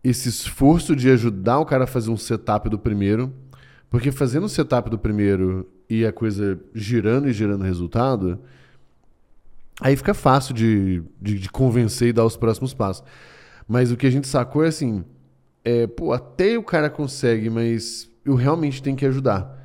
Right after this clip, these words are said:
Porque senão, às, às vezes um negócio que tem potencial, assim, de, sei lá, talvez em três meses a gente conseguiria fechar algo se eu ajudasse, pô, vira nove ou doze se eu não fizer, porque nunca é prioridade, prioridade do cara. Então esse, esse ponto é bem, esse, esse foco.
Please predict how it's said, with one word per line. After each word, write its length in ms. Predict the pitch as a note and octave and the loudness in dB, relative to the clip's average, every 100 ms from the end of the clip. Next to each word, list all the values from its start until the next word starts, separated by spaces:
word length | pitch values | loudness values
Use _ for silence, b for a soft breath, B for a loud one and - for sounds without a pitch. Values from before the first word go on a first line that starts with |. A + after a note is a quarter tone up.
| B | B
Porque 200 | A2+ A2 | -8 -6
senão, 540 | A#2 A#2+ A#2+ C3+ C3+ C3 | -4 -4 -2 -2 -6 -12
às, 160 | A2+ | -12
às 240 | - A#2+ G#2+ | -10 -8 -8
vezes 160 | A#2+ | -8
um 40 | C3 | -6
negócio 380 | C3 A2+ A2+ - | -6 -4 -6 -6
que 340 | A#2 G#2+ G2+ B B B B | -6 -6 -8 B B B B
tem 120 | A#2+ | -4
potencial, 640 | A#2 A2+ - A2+ - G#2+ G#2 | -2 -2 -4 -4 0 2 2
assim, 320 | G2+ G#2 G2 | -2 -6 -6
de, 300 | F#2 F#2+ F2 - - - - - | -4 -4 -6 -12 -20 -16 -16 -10
sei 120 | A2+ | -6
lá, 160 | G#2+ | -6
talvez 380 | E2+ G#2 G#2 A#2 | -6 -6 -4 -4
em 60 | A#2+ | -2
três 340 | B2 C#3 D3 | 2 2 2
meses 260 | A#2+ B2 A#2+ | 0 0 0
a 60 | |
gente 180 | A2+ G#2+ | -2 -4
conseguiria 480 | - G#2+ G#2+ G2+ G2+ | -4 -4 -2 0 0
fechar 360 | - G2 - F#2+ | 0 -2 0 0
algo 320 | G2 G2 F#2 | 2 0 -2
se 120 | - | 0
eu 60 | G2 | 0
ajudasse, 680 | F#2+ F#2 A#2+ C3+ C3 G2 - b b b - | 0 0 2 2 -2 -6 -10 b b b 2
pô, 160 | D3 | 4
vira 240 | A#2 A2+ C3+ | 6 4 4
nove 320 | C3 B2 C3 | 4 6 6
ou 80 | D3 | 4
doze 400 | D3+ C#3 A#2 F#2+ | 4 6 4 0
se 140 | - | -2
eu 40 | G#2 | -2
não 80 | |
fizer, 360 | G2+ G#2+ G#2 F#2+ | 0 0 2 0
porque 180 | - - | -2 -4
nunca 300 | D3 G3+ E3+ | -4 -4 -4
é 20 | |
prioridade, 800 | C3 B2+ G#2+ F2+ F2+ E2+ E2 - | -2 -2 -2 -4 -8 -8 -12 -12
prioridade 580 | - F2+ F2 E2+ D2+ E2 | -10 -10 -8 -8 -8 -12
do 60 | |
cara. 260 | E2 C#2+ - B B B B B B | -10 -10 -12 B B B B B B
Então 240 | G2+ A2 A2 | -4 0 2
esse, 240 | A#2 A#2 | 2 0
esse 160 | A#2+ A#2+ | -4 -4
ponto 280 | A#2 A#2 B2+ | -2 0 0
é 40 | |
bem, 680 | A#2+ B2 D3 C3 A2 G#2+ G#2+ | 0 2 2 0 -2 -6 -6
esse, 260 | G#2 G2+ G#2 | -4 -2 -4
esse 160 | G#2 | -4
foco. 360 | - G2+ - | 0 0 0